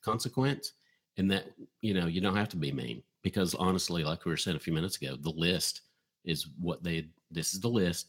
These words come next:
this is what we have to do. You're, you're the one that didn't do it. Uh,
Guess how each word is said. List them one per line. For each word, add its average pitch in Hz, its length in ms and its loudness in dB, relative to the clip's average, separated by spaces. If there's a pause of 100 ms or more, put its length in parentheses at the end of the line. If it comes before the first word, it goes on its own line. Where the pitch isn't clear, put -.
(200)
this 76 220 -2
is 82 120 -6
what 85 180 -4
we 90 100 0
have 85 220 -2
to 117 60 -10
do. 85 320 2 (580)
You're, 82 320 0 (140)
you're 104 280 4
the 113 100 4
one 101 280 8
that - 160 0
didn't 85 280 -2
do 139 220 2
it. 76 160 -6 (680)
Uh, - 80 -12